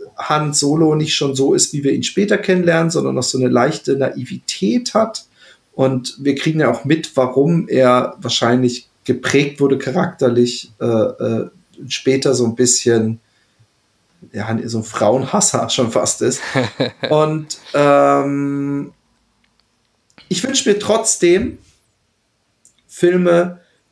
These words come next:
Speaker 1: die komplett weg von diesem ganzen Club sind, in dem Universum.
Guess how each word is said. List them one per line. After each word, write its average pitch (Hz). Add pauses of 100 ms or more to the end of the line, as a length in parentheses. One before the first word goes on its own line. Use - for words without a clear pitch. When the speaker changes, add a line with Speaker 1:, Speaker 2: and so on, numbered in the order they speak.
(120)
Speaker 1:
die 147
komplett 170
weg 165
von 131
diesem 131
ganzen 127
Club -
sind, 117 (520)
in 147 (100)
dem 127
Universum. 113